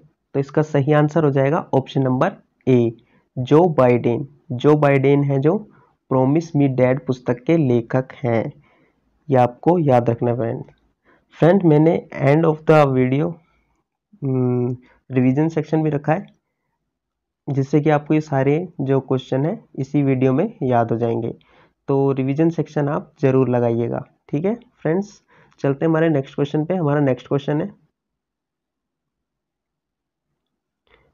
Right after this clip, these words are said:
युवा भारत, The Heroes of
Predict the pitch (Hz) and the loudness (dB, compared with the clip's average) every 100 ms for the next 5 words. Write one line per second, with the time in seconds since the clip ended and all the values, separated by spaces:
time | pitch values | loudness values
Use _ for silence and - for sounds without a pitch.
0 | _ 143 147 170 202 160 127 139 139 135 | _ 2 4 6 4 2 0 2 2 -2
1 | - _ _ - 131 147 139 131 143 165 | -8 _ _ -14 0 2 2 2 2 2
2 | 196 196 - 139 151 - | 0 -2 -4 0 0 0